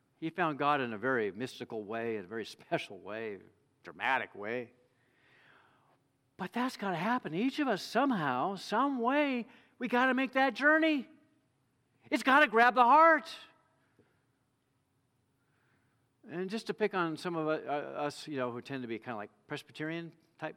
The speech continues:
folks, we tend to be really into our head. <laughs>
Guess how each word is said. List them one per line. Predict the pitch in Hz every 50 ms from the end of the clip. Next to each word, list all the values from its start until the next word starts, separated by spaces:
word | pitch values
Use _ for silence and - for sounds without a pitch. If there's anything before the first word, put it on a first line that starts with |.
| _
folks, | - 165 175 185 - - - - - - - _ _ _ _ _ _ _ _ _ _ _ _ _ _ _ _ _ _ _ _ _ _ - 233
we | 147 160
tend | 156 - 240 254
to | 247
be | 202 208
really | 190 220 247 247 233 233
into | 214 214 202
our | 185 170
head. | 151 151 143 127 113 107 104 101 - -
<laughs> | - -